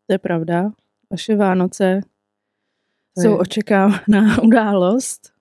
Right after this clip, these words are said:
Speaker 2: Je to tak, mě většinou, eh, lidi na Instagramu píšou jenom před Vánocem, jestli se budou dít. Jinak mi vlastně nikdo nepíše.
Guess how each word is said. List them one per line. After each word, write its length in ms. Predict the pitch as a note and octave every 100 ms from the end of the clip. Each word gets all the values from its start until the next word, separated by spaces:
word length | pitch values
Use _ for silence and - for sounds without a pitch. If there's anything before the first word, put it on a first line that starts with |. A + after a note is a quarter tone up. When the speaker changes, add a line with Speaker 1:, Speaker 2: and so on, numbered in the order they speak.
| _ _ _
Speaker 2:
Je 100 | F#3
to 100 | G3
tak, 240 | F#3+ F#3+ A3
mě 160 | F3+
většinou, 520 | F3 - F#3+ F3+ F#3
eh, 160 | - F3
lidi 240 | E3+ F3 F3+
na 100 | D#3+
Instagramu 520 | F3 F3+ E3+ F3 F3+
píšou 320 | F3 - F3+
jenom 260 | F3+ F3 E3+
před 180 | F3
Vánocem, 500 | E3+ E3 D#3+ - E3
jestli 200 | D#3 -
se 140 | - -
budou 180 | E3+ E3
dít. 200 | E3 E3 _ _ _ _ _ _ _ _ _ F#3
Jinak 220 | F#3 E3+
mi 100 | E3+
vlastně 280 | D#3+ - E3
nikdo 140 | D#3+ D#3
nepíše. 400 | D#3 E3 -